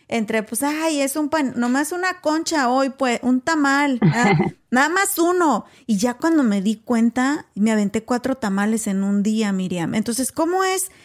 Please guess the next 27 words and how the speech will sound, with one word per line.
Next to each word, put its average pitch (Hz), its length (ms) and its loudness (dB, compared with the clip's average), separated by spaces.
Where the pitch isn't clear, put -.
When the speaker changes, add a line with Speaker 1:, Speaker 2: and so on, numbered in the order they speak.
Speaker 1:
la 247 220 2
logística 214 1000 -2
cuando 196 320 2
nosotros 214 500 -2
Speaker 2:
Mira, 190 220 4
Speaker 1:
entramos 208 400 0
a 196 120 0
un 202 140 2
tipo 208 160 4
de 185 80 4
Speaker 2:
ah, 180 40 2
Speaker 1:
tratamientos 185 680 -4
de 170 80 -4
Speaker 2:
sí. 196 60 4
Speaker 1:
estos? - 380 -6
Speaker 2:
Como 202 240 2
te 202 120 0
comenté 196 400 4
antes, 262 440 4
es 214 280 2
hacerte, 220 800 2
eh, 185 240 4
conciencia, 175 600 2
hacer 202 240 0
conciencia 180 680 2
y 208 120 6
decir, 196 480 4